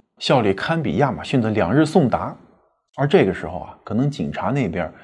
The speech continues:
连登记失窃的报告都还没写完呢。于是呢，在努力办案和放弃躺平这两个选项中，那警方果然选择了努力躺平啊。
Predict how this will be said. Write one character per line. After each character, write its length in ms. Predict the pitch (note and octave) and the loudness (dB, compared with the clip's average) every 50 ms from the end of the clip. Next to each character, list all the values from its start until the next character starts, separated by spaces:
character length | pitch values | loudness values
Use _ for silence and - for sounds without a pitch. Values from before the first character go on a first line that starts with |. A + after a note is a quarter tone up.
| - - _ _ | -20 -20 _ _
连 140 | A#2 B2+ C3+ | -2 -2 2
登 260 | C3 F3+ F3+ F#3 F3 | 4 4 6 6 6
记 120 | D#3 B2 | 4 2
失 220 | - - - D#3+ D#3 | 0 0 -2 -4 -4
窃 200 | D3+ - C#3 G#2+ | -2 -4 -4 -4
的 80 | A2+ | -4
报 200 | - - D#3 C#3 B2+ | -4 -4 -4 -4 -2
告 260 | - F#3 E3 - - _ | -2 -4 -4 -6 -10 _
都 100 | - G#2+ | -4 -2
还 100 | - G2 | 0 0
没 140 | F#2+ F#2+ A2+ | 2 2 2
写 180 | B2 - - D2 | 0 -2 -6 -8
完 240 | C#2+ D2 - F#2 C3 | -8 -12 -12 -10 -12
呢。 120 | C#3 - - _ _ _ _ _ _ _ _ _ _ _ _ _ | -12 -12 -16 _ _ _ _ _ _ _ _ _ _ _ _ _
于 100 | - G2 | -6 -6
是 180 | G#2 - - A2 | -6 -4 -4 -6
呢， 120 | F#2+ E2+ - - - _ _ _ | -6 -6 -10 -16 -20 _ _ _
在 140 | _ - A#2+ | _ -2 -2
努 220 | A2 A2 G#2 G2 A2+ | 0 0 0 0 2
力 120 | D3+ E3+ | 2 0
办 240 | C#3+ - F3 C#3 A2+ | 0 2 0 0 0
案 200 | - G2 - - - | -2 -6 -10 -12 -12
和 140 | _ - C3+ | _ -4 -4
放 340 | C3 - - G#3 E3+ A#2 A2 | -4 2 2 2 2 2 0
弃 140 | - - B2+ | -2 -2 -2
躺 340 | - - - - F2+ D2+ D#2+ | -2 -4 -6 -8 -8 -8 -8
平 220 | - - G#2+ D#3+ | -6 -4 -4 -2
这 100 | - F#3+ | 0 -2
两 160 | C3 - - | -2 -2 -4
个 80 | - G2 | -8 -10
选 180 | - - - | -12 -12 -12
项 180 | - - F2 D2+ | -10 -10 -10 -10
中， 160 | D2+ D2+ - - _ _ _ _ _ | -12 -14 -18 -20 _ _ _ _ _
那 60 | - | -14
警 160 | - D#3 - - | -12 -12 -12 -8
方 160 | - B2+ B2+ | -8 -8 -4
果 180 | - F2+ - | -2 -2 -2
然 140 | D#2+ G#2+ C#3 | 0 -2 -2
选 240 | D3 - - D#2 C#2+ | -4 -6 -10 -10 -8
择 140 | - D2+ E2+ | -6 -6 -6
了 140 | F2+ E2+ - - - | -6 -6 -8 -10 -6
努 120 | G2 F2+ | -2 0
力 120 | G#2+ B2+ B2+ | 0 0 0
躺 180 | - - - | -2 -8 -12
平 180 | - - - E2 | -14 -16 -18 -14
啊。 140 | - A2+ - | -12 -12 -12